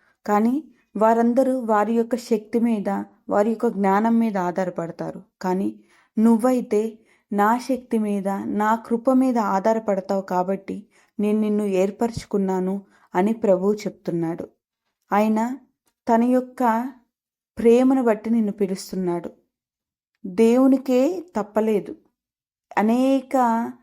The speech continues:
అవమానాలు, హేళనలు ఆయన ఈ లోకంలో పొందుకుంటూ వచ్చాడు. మరి నువ్వు నేను ఎంత? అనేక మంది నవ్వుతారని మనం ఆయన పనిని ప్రక్కన పెడితే, దేవుణ్ణి ప్రక్కన పెట్టిన వారం అవుతాము. ఆయన పిలుపుని నిర్లక్ష్యం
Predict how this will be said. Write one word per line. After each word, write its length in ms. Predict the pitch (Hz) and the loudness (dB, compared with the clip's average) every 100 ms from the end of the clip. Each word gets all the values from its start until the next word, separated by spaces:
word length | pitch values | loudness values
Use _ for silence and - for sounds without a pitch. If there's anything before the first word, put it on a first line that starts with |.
| _ - | _ -2
అవమానాలు, 880 | 208 226 233 247 226 214 202 208 - _ _ _ - | 2 4 2 2 0 -2 -4 -6 -10 _ _ _ 0
హేళనలు 500 | 233 233 254 247 233 | 4 6 4 0 0
ఆయన 240 | 233 208 208 | 0 0 -2
ఈ 80 | |
లోకంలో 460 | 202 202 202 208 208 | -2 -2 -2 -4 -4
పొందుకుంటూ 640 | 208 190 190 196 190 190 | -4 -4 -4 -6 -4 -4
వచ్చాడు. 440 | 185 - - 180 - _ _ _ _ _ - | -6 -8 -12 -10 -12 _ _ _ _ _ -4
మరి 340 | 202 202 220 - _ _ - | 0 0 -4 -16 _ _ -2
నువ్వు 300 | 220 220 262 | 0 2 2
నేను 320 | 262 226 220 | 2 0 -2
ఎంత? 380 | 214 196 190 208 220 - _ _ _ - - | -2 -4 -6 -8 -12 -16 _ _ _ -8 -4
అనేక 340 | 220 233 262 269 | 0 2 2 2
మంది 300 | 254 254 240 | 2 2 2
నవ్వుతారని 720 | 208 190 226 240 240 233 233 | 2 0 -2 0 0 2 0
మనం 280 | 226 208 202 | -2 -2 -2
ఆయన 200 | 196 190 | -2 -4
పనిని 400 | 190 202 220 233 | -4 -2 0 0
ప్రక్కన 480 | 233 196 - 208 214 | -2 -10 -4 -4 -2
పెడితే, 560 | 202 180 - 190 202 _ _ - | -4 -4 -4 -6 -8 _ _ -8
దేవుణ్ణి 420 | 190 208 214 233 233 | 2 4 6 2 0
ప్రక్కన 440 | 233 208 208 208 | -4 -8 -4 -4
పెట్టిన 340 | 202 202 190 | -4 -6 -4
వారం 360 | 185 175 175 175 | -4 -4 -6 -6
అవుతాము. 420 | 170 165 165 180 - _ _ _ _ _ - | -8 -8 -12 -12 -16 _ _ _ _ _ 0
ఆయన 220 | 214 233 | 2 2
పిలుపుని 500 | 247 233 233 269 269 | 0 0 2 2 4
నిర్లక్ష్యం 640 | 240 208 226 233 - 240 | 2 0 -2 -4 -6 -4